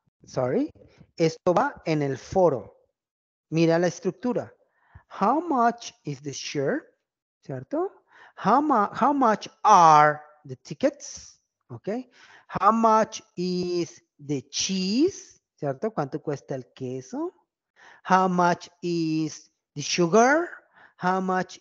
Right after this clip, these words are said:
is the, how much is the salt? And so on. Así lo van a preguntar.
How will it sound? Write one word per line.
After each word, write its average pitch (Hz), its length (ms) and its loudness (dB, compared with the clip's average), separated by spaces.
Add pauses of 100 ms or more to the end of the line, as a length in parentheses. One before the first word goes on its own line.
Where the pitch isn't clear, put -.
is 170 520 -8 (300)
the, 151 1200 0
how 170 80 -6
much 160 240 -6
is 143 60 -18
the 147 120 -16
salt? 170 680 0 (520)
And 135 160 -10
so 143 280 -4
on. 127 280 -2 (560)
Así 127 260 -14
lo 127 100 -8
van 127 160 -10
a 123 80 -14
preguntar. 120 580 -16